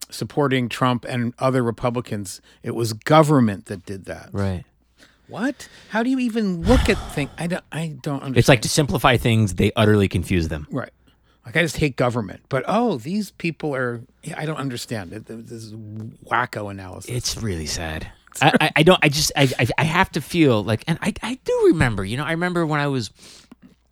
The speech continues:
Speaker 2: uh, probably fourteen or fifteen was when I began to really kind of think, like, I,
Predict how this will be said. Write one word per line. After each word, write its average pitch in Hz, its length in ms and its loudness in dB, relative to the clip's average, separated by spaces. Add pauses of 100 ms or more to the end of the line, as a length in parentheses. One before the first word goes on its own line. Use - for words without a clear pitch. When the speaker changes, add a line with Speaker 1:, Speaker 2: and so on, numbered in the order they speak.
(520)
Speaker 2:
uh, 87 420 -10
probably 104 380 2
fourteen - 880 -2
or 95 60 -4
fifteen 107 480 -4
was 98 140 -2
when 98 80 -2
I 98 80 0
began 95 260 -2
to 87 80 -6
really 92 180 -2
kind 92 160 -6
of 85 60 -10
think, - 220 -8
like, 87 220 -6
I, 101 100 0